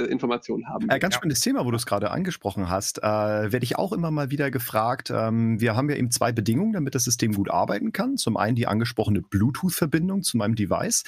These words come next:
Speaker 2: Das andere ist ja eben aber eben diese bestehende Internetverbindung. Ähm, jetzt haben wir gerade über Daten gesprochen. In Zeiten heute, äh, Datenvolumen, von was sprechen wir hier eigentlich?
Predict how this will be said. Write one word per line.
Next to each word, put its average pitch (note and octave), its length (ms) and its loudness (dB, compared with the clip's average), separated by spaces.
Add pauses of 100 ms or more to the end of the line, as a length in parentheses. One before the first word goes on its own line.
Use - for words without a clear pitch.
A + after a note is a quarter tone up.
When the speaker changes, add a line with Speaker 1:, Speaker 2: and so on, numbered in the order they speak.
(420)
Speaker 2:
Das - 100 2
andere D#3+ 280 4
ist D3 100 0
ja D3 60 2
eben C3 180 2
aber A2 220 2
eben A2+ 160 4
diese G#2 180 0
bestehende G#2 440 2
Internetverbindung. F2+ 1080 0
Ähm, A2+ 420 2
jetzt A2 140 -4
haben F#3+ 80 -2
wir F#3+ 80 -2
gerade C3+ 180 0
über A2+ 140 0
Daten G2 320 0
gesprochen. C3+ 640 -2 (1120)
In A2+ 140 0
Zeiten A#2+ 420 2
heute, A#2+ 500 2
äh, G#2 180 0 (180)
Datenvolumen, A#2+ 920 2
von G2+ 160 -2
was - 100 -4
sprechen - 320 -4
wir F#2 60 -2
hier E2+ 180 -6
eigentlich? E2 440 -10